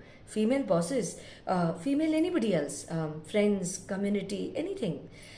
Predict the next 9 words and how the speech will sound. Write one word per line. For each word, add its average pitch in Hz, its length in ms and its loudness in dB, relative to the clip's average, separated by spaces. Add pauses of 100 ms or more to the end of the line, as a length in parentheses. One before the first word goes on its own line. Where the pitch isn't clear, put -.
(140)
అటువంటివి 240 720 2
అయినప్పుడు 160 500 4 (260)
మీకు 202 460 4 (200)
you're 233 180 8
okay, 202 420 2 (180)
you're 233 160 2
okay, 196 380 0 (180)
you're 247 220 2
okay. 254 280 2